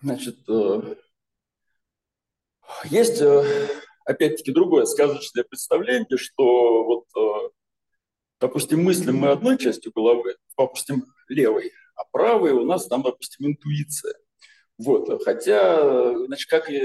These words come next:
интуиция соотносится к мышлению, в этом случае непонятно, поскольку это в цифровых устройствах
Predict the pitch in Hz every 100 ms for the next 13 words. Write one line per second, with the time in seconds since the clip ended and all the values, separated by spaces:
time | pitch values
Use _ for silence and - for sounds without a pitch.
0 | 139 139 - 175 - - - - - 311
1 | - - - 262 233 - - - - -
2 | 131 - - 160 - - - - - -
3 | - 392 403 - 349 381 185 - - 131
4 | - _